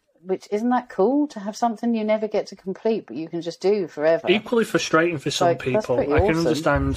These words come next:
Speaker 2: why. And
Speaker 1: Yeah, I know. Yeah.
Speaker 2: I, I can understand why people are frus-, frustrated by that fact. It's not what people wanna hear, which is, you know, people wanna get from A to B as fast as they can. And, and one thing that I'll, I'll catch people out when they'll go,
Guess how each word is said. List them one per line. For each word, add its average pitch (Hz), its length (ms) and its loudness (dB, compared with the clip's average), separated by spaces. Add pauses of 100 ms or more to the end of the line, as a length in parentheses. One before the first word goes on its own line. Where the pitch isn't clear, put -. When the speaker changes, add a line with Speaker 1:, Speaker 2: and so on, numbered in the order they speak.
Speaker 2:
why. 127 460 0 (520)
And 143 220 2
Speaker 1:
Yeah, 110 160 2
I 143 100 4
know. 131 160 0 (120)
Yeah. 165 220 4
Speaker 2:
I, 160 220 0
I 151 40 4
can 156 100 0
understand 156 320 0
why 143 100 2
people 143 300 0
are 135 60 0
frus-, - 440 -4
frustrated 160 580 -2
by 131 200 2
that 127 220 -4
fact. - 340 -4
It's 160 220 -6
not 160 160 -2
what 143 160 -6
people 135 260 -4
wanna 127 200 -4
hear, 131 260 0
which 147 240 -6
is, 123 240 -6
you 147 120 0
know, 123 280 -4 (220)
people 156 200 -2
wanna 143 160 2
get 143 160 0
from 143 240 -4
A 135 140 0
to 131 160 -10
B 127 160 0
as 123 100 -6
fast - 380 -10
as 127 140 -8
they 127 60 -8
can. 120 440 -4 (320)
And, 131 180 -6 (240)
and 151 100 0
one 202 200 2
thing 175 180 2
that 156 100 2
I'll, 143 260 0
I'll 147 200 4
catch 147 320 -6
people 131 320 -6
out 131 140 -4
when 123 80 -8
they'll 120 100 -8
go, 127 240 -10